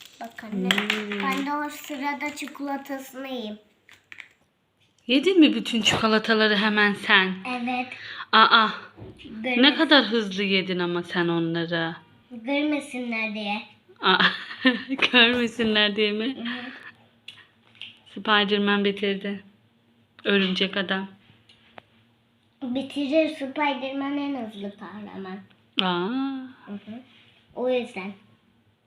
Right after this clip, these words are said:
Speaker 2: Bitti mi?
Speaker 1: Evet. so-
Speaker 2: Ben şakamı da yaptım sana. Sırada
Speaker 1: Evet.
Speaker 2: bakalım neler var.
Speaker 1: Sırada neler olsun?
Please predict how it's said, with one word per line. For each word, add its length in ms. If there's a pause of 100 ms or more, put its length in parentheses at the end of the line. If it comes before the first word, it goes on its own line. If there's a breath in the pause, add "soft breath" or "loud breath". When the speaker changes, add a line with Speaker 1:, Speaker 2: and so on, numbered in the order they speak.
(1400)
Speaker 2:
Bitti 280
mi? 240 (880 loud breath)
Speaker 1:
Evet. 260 (260)
so- 200 (140)
Speaker 2:
Ben 140
şakamı 460
da 60
yaptım 420
sana. 420 (320)
Sırada 120 (100)
Speaker 1:
Evet. 80
Speaker 2:
bakalım 400
neler 360
var. 380 (680)
Speaker 1:
Sırada 360
neler 480 (140)
olsun? 540